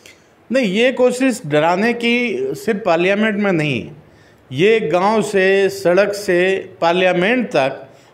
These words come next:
कोई जगह ऐसी नहीं है जहां डराने का प्रयास नहीं हो रहा है। लेकिन मैं बहुत यकीन के साथ मैं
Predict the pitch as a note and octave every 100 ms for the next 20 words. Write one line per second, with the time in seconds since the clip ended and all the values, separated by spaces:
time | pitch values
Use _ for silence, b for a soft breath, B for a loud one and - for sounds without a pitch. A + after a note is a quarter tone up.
0 | _ F3+ B3+ C#4+ A#3 G#3 F#3+ E3+ E3 D#3
1 | D#3 F#3+ A#3+ F3 D3+ F3+ G#3 D#3 D#3 D3+
2 | F3+ F3+ F3+ D#3 C3 D#3 F#3+ - D3+ F3+
3 | C4+ G#3 C3+ A#2 E3+ D4 B B B B
4 | - F3+ G#3 C4 B3+ B3 - F#3+ A#3 C#4+
5 | G#3+ F3+ - C#4+ D4+ C4 G3+ F#3 F#3 F#3+
6 | F#3 F#3 F3+ E3+